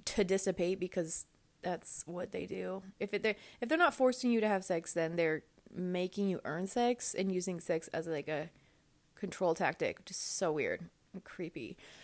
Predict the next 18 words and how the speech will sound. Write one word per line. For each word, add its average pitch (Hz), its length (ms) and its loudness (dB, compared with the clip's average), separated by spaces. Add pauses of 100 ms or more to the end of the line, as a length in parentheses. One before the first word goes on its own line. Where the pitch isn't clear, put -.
(140)
But 277 180 12
it, 214 340 0
that's 262 220 12
what 226 240 6
started 254 280 6
to 208 60 0
happen, 240 360 8
and 220 100 2
I 196 60 4
started 254 280 4
to 240 60 -6
feel 233 100 2
so 220 600 6 (400)
disconnected 208 800 2
from 262 220 2
him 294 420 0 (720)
because 202 760 4 (580)
I'm, 202 540 2